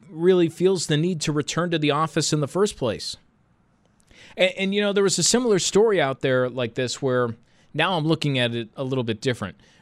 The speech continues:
right? There was a story about Walmart. Walmart has their, uh, Walmart Plus, or, you know, what, everything's Plus, so I'm assuming it's Walmart Plus. Um, uh, service. It's like Amazon Prime. You get the delivery, uh, from Walmart just the way you would from Amazon,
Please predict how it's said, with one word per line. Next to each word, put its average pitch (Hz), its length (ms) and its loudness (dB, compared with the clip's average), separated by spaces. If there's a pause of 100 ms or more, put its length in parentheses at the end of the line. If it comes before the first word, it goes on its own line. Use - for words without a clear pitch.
right? 131 220 -4
There 131 160 0
was 127 360 0
a 127 60 -2
story 185 300 -2
about 117 240 -2
Walmart. 117 540 -2
Walmart 123 400 0
has 117 320 -2
their, 104 360 -2
uh, 98 100 -6
Walmart 110 560 -4
Plus, - 540 -6 (220)
or, 95 360 -10
you 113 120 -10
know, 101 80 -8
what, 98 180 -10
everything's 175 400 0
Plus, - 300 -14
so - 140 -8
I'm 110 140 -6
assuming 104 300 -4
it's 95 120 -12
Walmart 98 340 -8
Plus. - 400 -16 (540)
Um, 101 520 0
uh, 117 260 -10
service. 120 500 0
It's 113 160 -4
like 123 180 0
Amazon 123 600 -2
Prime. 117 440 -4
You 110 60 -6
get 107 160 -8
the 110 180 -4
delivery, 117 880 -2
uh, 101 360 -4
from 107 260 -2
Walmart 127 500 0
just 113 460 -8
the 113 80 -8
way 107 160 -4
you 104 180 -4
would 101 340 -2
from 98 220 -6
Amazon, 90 480 -6